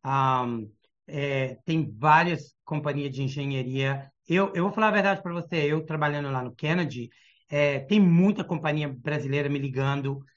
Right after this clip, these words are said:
querendo fazer, é, estudos na nasa, trazendo executivo. A, a Embraer é uma das minhas contas, aonde que eu trabalho com eles quando tem algum tipo de evento.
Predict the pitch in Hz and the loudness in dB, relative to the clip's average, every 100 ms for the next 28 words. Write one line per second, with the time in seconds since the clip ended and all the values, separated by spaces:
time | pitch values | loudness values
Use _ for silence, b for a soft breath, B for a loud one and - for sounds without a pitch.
0 | B - 147 151 143 156 139 135 143 139 | B -6 -2 -2 -2 -2 -2 -2 -2 0
1 | 123 - _ _ - 139 135 - - 170 | -4 -6 _ _ -8 -6 -6 -6 -2 0
2 | 156 151 147 135 131 131 135 135 143 139 | 0 -4 -4 -4 0 0 0 -2 -4 -6
3 | - B - 139 131 151 147 127 143 - | -8 B -8 -4 -2 0 0 -2 -6 -10
4 | - 139 143 131 147 147 B B - - | -8 -4 -4 -2 -6 -6 B B -12 -2
5 | 135 135 139 147 160 165 147 143 156 151 | 2 2 2 4 4 2 2 2 2 2
6 | 147 165 165 143 143 135 135 - 143 143 | 0 0 -2 -4 -6 -8 -8 -10 -4 -4
7 | 143 165 160 - b b b 139 143 139 | -4 -6 -8 -10 b b b -2 -2 -4
8 | - 147 143 139 139 139 139 143 131 135 | -6 -6 -4 -2 2 2 0 -4 -4 -2
9 | 139 135 139 135 - 143 135 131 - b | -2 -6 -6 -6 -6 -4 -2 -2 -4 b
10 | b 139 143 151 160 156 151 123 131 113 | b -4 0 0 0 -4 -4 -2 -2 0
11 | 135 143 143 170 165 | 0 0 -2 -2 -2